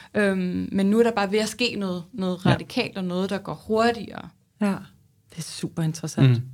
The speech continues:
Speaker 3: Det er, det er meget, meget interessant. Øhm, jeg har lige to, øh, to spørgsmål her. Vi er ved at skulle
Speaker 2: Mm.
Speaker 3: afrunde, desværre. Øhm, der er jo rigtig mange, øh, lyttere til vores pod-, eller til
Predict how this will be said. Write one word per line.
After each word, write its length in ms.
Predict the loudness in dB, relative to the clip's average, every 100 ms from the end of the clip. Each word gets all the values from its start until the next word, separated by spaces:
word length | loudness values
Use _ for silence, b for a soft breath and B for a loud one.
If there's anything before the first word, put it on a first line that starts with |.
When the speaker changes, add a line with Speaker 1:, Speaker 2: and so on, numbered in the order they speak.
| -2
Speaker 3:
Det 40 | 2
er, 140 | 2 0
det 140 | 2
er 40 |
meget, 220 | 2 2 0
meget 140 | -2
interessant. 400 | -4 -4 -4 -6 -10 b b b b b b b b b b b 2
Øhm, 720 | 4 6 6 6 4 2 0 -6 _ 2
jeg 80 |
har 80 | 4
lige 140 | 6 4
to, 360 | 2 0 2 4
øh, 300 | 4 4 2
to 200 | 0 0
spørgsmål 400 | 2 2 2 2
her. 200 | 2 0 -4
Vi 180 | 2 2
er 40 |
ved 100 | 4
at 160 | 2 0
skulle 380 | -2 0 2 2 4
Speaker 2:
Mm. 60 | 6
Speaker 3:
afrunde, 340 | 6 2 0
desværre. 400 | -2 2 2 2 b b b b 2
Øhm, 600 | 4 6 6 6 4 0 -8 _ _ _ _ _ _ _ _ _ -4 2
der 60 |
er 40 | 4
jo 80 |
rigtig 240 | 4 4 4
mange, 480 | 4 6 6 6 4
øh, 320 | 2 4 4
lyttere 440 | 4 4 6 4 2
til 340 | 0 0 2
vores 300 | 4 4 2
pod-, 180 | 2 2
eller 140 | 2
til 360 | 0 -2 -2